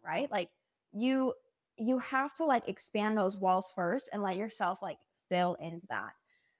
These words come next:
I had, I did not make enough money to,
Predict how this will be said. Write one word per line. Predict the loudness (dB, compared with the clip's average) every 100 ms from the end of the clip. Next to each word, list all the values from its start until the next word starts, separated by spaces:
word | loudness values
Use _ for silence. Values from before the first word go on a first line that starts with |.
| _
I | 2 4 4 4 2 2 -2 _ _ _ _ _ _ _
had, | 0 4 8 6 4 2
I | 4
did | 4 4
not | 2 2 2
make | 2 0
enough | 0 0 -2
money | -6 -4 -6 -6 _
to, | -2 -2